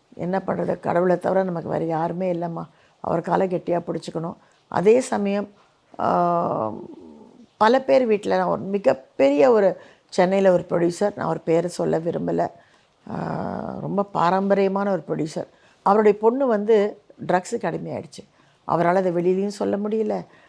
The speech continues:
அவரால அந்த பொண்ணை வந்து காப்பாத்தவும் முடியல. வேற வழி இல்லாம டெய்லி ஒரு இருபத்தஞ்சு கிராம் அவங்களே வாங்கி அந்த பொண்ணு கொடுத்து ரூம்ல பூட்டி வச்சிருக்காங்க. ஏன்னா வெளியே போனா அசிங்கம், மானம் போயிடுது, கண்ட இடத்துல கண்ட மாதிரி நடக்குதுங்கிறதுனால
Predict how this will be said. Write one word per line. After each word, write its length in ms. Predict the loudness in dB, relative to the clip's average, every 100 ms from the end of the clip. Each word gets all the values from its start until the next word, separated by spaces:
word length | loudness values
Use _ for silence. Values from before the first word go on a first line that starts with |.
| _ 0
அவரால 240 | 4 4
அந்த 220 | 2 0 -4
பொண்ணை 100 | -2
வந்து 260 | -2 -4 -4
காப்பாத்தவும் 600 | -4 0 0 0 -2 0
முடியல. 300 | 0 0 -2 -6 _ _ -2
வேற 360 | 4 6 6
வழி 320 | 4 2 2 2
இல்லாம 460 | 2 2 0 -4 -10 _ _ -16 0
டெய்லி 540 | 6 6 6 2 2 2
ஒரு 240 | 2 2 4 4 4
இருபத்தஞ்சு 460 | 4 4 2 -4 0
கிராம் 280 | 0 0
அவங்களே 480 | 0 -2 0 2 2
வாங்கி 560 | 0 -2 -2 -4 -6 -10 _ _ -6
அந்த 220 | -2 0
பொண்ணு 320 | 2 2 0
கொடுத்து 280 | -2 -4 -2
ரூம்ல 240 | 0 0
பூட்டி 340 | -2 -4 -4 -4
வச்சிருக்காங்க. 460 | -4 -6 -6 -4
ஏன்னா 140 | -4 -2
வெளியே 300 | 2 4 2
போனா 400 | 0 -4 -4 -6 -12 _ -8
அசிங்கம், 500 | -6 -4 -4 -2 -2
மானம் 420 | -2 -2 0 -2 -2
போயிடுது, 500 | -2 -2 -2 -2 -4 _ _ -6
கண்ட 320 | -2 2 2
இடத்துல 260 | 2 -2
கண்ட 240 | -2 -2 -2
மாதிரி 280 | -2 -2 -4
நடக்குதுங்கிறதுனால 720 | -4 -4 -4 -6 -4 -4